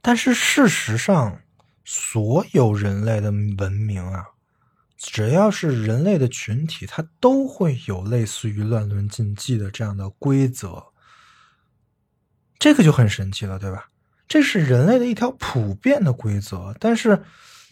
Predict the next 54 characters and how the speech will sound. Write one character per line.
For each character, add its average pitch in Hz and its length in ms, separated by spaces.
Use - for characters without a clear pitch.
又 247 100
没 220 120
有 185 140
人 139 180
跟 233 100
他 247 100
们 208 200
约 262 160
定 226 260
过， 104 360
这 254 160
个 196 80
规 220 200
则 185 160
又 208 120
为 220 180
什 139 140
么 147 100
会 180 180
出 - 340
现 147 320
呢？ - 140
另 262 200
外 269 140
一 127 100
方 113 200
面， 107 360
又 180 240
有 113 100
一 101 40
个 110 120
很 104 160
有 101 180
趣 104 260
的 104 120
事 104 180
情， 101 200
就 160 140
是 165 220
各 262 140
种 113 180
各 139 80
样 143 80
的 123 100
神 107 340
话 196 300
呀， - 120
包 120 160
括 110 460
古 110 220
希 - 160
腊 147 200
神 113 220
话、 113 580